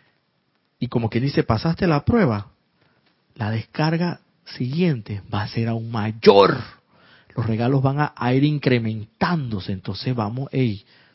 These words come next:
vamos a hacer, eh, vamos a hacer el, el esfuerzo, hombre. Vamos a, vamos a ponernos serio en esto. Esto, esto no es cuestiones de, de paños tibios. Esto no es cuestiones de paños tibios. Dime, hermano.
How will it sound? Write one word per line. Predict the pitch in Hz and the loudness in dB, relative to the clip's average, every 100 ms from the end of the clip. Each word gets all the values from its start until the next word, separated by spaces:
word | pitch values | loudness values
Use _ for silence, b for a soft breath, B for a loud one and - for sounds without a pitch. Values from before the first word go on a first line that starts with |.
| _ | _
vamos | 95 95 135 | -10 -6 -4
a | 170 | -4
hacer, | - 131 131 160 | -4 -2 0 0
eh, | 208 - | 0 -2
vamos | 101 113 170 | -6 -4 -2
a | 208 | -2
hacer | - 170 175 | -2 -2 -2
el, | 226 202 b b b | -2 -6 b b b
el | 120 | 2
esfuerzo, | 117 - 156 254 311 - | 2 4 8 8 8 4
hombre. | 147 110 101 | 4 4 0
Vamos | 107 127 175 | 0 2 4
a, | 220 180 - B B B - | 4 4 0 B B B -4
vamos | 123 185 | 4 4
a | |
ponernos | 196 151 165 214 - | 8 6 6 4 8
serio | 196 214 | 8 10
en | 220 | 6
esto. | 233 285 - 262 190 | 8 6 8 10 10
Esto, | 131 - | 8 4
esto | 180 175 208 | 2 4 4
no | 214 | 4
es | |
cuestiones | - 226 208 226 226 | 6 6 6 6 6
de, | 160 123 B B B B | 6 4 B B B B
de | 131 123 | 4 6
paños | - 156 226 202 - | 8 6 6 2 2
tibios. | 285 302 302 226 160 104 - - _ _ _ _ _ - | 6 6 6 8 8 6 -4 -18 _ _ _ _ _ 0
Esto | 147 - 185 | 2 6 6
no | 185 | 8
es | 196 | 4
cuestiones | - 214 185 196 | 6 4 4 4
de | 208 | 4
paños | - 165 180 | 4 2 2
tibios. | 190 135 | 2 4
Dime, | 202 156 | 4 2
hermano. | 110 98 98 | 0 -4 -6